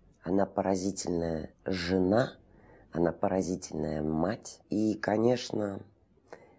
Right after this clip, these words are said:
э, Восток — это не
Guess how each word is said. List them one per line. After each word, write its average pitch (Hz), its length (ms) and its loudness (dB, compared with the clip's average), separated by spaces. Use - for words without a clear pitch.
э, 98 420 2
Восток — - 800 0
это 101 440 0
не 104 260 4